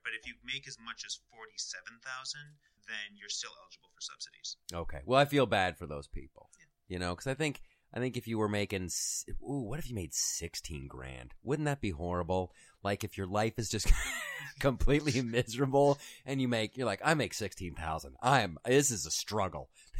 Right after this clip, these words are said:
Speaker 2: <laughs> but at least I get free," and you go in, you talk to the government guy, and they're like, "Mm, sorry." Like, "No, I've been saving bottles and cans all summer long.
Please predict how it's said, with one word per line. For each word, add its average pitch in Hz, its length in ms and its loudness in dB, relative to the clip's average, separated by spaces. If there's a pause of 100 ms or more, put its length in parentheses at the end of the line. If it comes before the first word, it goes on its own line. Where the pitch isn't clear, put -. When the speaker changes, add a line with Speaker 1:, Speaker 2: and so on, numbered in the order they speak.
Speaker 2:
<laughs> - 420 -2
but 127 120 4
at 113 140 2
least 143 300 4
I 120 100 6
get 113 280 2
free," 113 320 2
and 101 80 -4
you 95 80 -4
go 101 240 2
in, 101 100 0
you 92 80 -4
talk 92 240 -2
to 78 60 -14
the 82 60 -8
government 92 340 -2
guy, 95 160 2
and 87 100 -2
they're 87 80 -2
like, 85 180 -4 (100)
"Mm, 117 840 0
sorry." 92 1080 2 (420)
Like, - 140 2 (480)
"No, 180 420 6 (300)
I've - 140 0
been 160 120 4
saving 151 480 4
bottles 139 380 6
and 131 140 0
cans 131 440 2
all 120 160 6
summer 123 340 0
long. 127 460 4